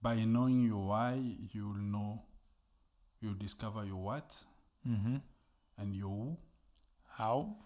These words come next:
Speaker 1: and your how.
Speaker 2: Mm-hmm.
Speaker 1: So why it's, it's, it's, it's, that's where everything starts. Why do you want to grow?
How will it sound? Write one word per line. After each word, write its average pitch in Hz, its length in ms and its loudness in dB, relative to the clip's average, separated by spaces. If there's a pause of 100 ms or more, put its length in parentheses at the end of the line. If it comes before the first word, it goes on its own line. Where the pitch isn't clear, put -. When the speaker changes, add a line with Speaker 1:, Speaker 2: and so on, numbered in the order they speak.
(220)
Speaker 1:
and 98 180 -4
your 92 140 -2
how. 95 400 -2 (180)
Speaker 2:
Mm-hmm. 120 320 0 (220)
Speaker 1:
So 120 480 2 (380)
why 151 840 12
it's, 117 320 0
it's, - 380 -4
it's, - 340 -6
it's, - 320 -4
that's 139 340 6
where 123 300 10 (160)
everything 110 520 0
starts. - 520 -4 (380)
Why 135 460 10
do 113 120 2
you 110 140 4
want 110 300 0
to - 140 -2
grow? 98 280 -4